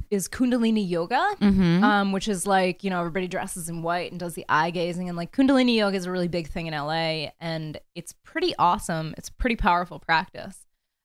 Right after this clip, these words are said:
Speaker 1: Um, but I just want to acknowledge that that is kind of a, a lineage of yoga, but it, it's not, the concept of Kundalini is bigger than that.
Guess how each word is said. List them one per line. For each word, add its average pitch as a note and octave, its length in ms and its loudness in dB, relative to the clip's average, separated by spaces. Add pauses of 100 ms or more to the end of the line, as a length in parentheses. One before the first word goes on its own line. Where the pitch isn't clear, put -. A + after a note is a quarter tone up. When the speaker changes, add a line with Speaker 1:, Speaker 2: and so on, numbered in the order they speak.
(140)
Speaker 1:
Um, F3+ 480 0 (760)
but G#3 200 6
I G3+ 80 4
just A#3+ 240 -2
want B3 120 -2
to A3+ 40 -2
acknowledge F#3 520 -2
that F3 220 -8
that F3+ 300 2
is F3+ 380 -4
kind G#3+ 160 -4
of G#3 60 -2
a, F#3 140 0 (180)
a F3 60 -2
lineage A#3 760 -2 (140)
of G#3+ 160 2
yoga, C4 440 2 (120)
but G#3 120 4
it, F#3 200 -2 (420)
it's G3 240 -6
not, F#3+ 440 2 (760)
the G3 80 -2
concept A#3 440 0
of - 140 -10
Kundalini G3 500 -2
is G3+ 80 -2
bigger E3+ 300 0
than D3+ 180 -6
that. - 240 -12